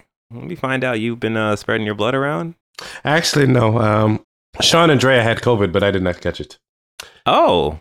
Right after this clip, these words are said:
Speaker 2: Because, uh,
Speaker 1: Oh.
Speaker 2: apparently Type O people are slightly, ever so slightly less susceptible to catching the shit.
Speaker 1: Huh. Huh.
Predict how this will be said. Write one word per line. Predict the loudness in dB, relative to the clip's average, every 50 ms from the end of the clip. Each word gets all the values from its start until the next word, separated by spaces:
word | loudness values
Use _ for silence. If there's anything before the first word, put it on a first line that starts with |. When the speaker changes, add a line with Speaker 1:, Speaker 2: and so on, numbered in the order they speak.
| _ -6
Speaker 2:
Because, | -6 -4 -2 0 0 2 2
uh, | 2 4 4
Speaker 1:
Oh. | 4
Speaker 2:
apparently | 4 4 4 4 4 2 2 0
Type | 0 0 0 0 2 2
O | 2 2
people | 2 2 0 0 2 2 2
are | 2 4 4 2 0
slightly, | -2 -6 -8 -8 -6 -6 -6 -4 -2 0 2 2 4 4 4 2 2
ever | 2 2 2 2 0
so | 0 2 0 0
slightly | 0 0 0 2 2 4 4 4
less | 4 2 2 0
susceptible | -2 -4 -2 -2 -4 -2 -2 -2 -2 -2
to | -2
catching | -2 -2 -4 -4 -2 -4
the | -6 -6
shit. | -6 -8 -10 -10 -10 _ _ _ _ _ _ _ _ _ _ _ _ _ _ _
Speaker 1:
Huh. | -2 0 0 2 0 -2 -4 _ _ _ _ _ _ -6
Huh. | -2 0 2 2 2 2 0 0 -4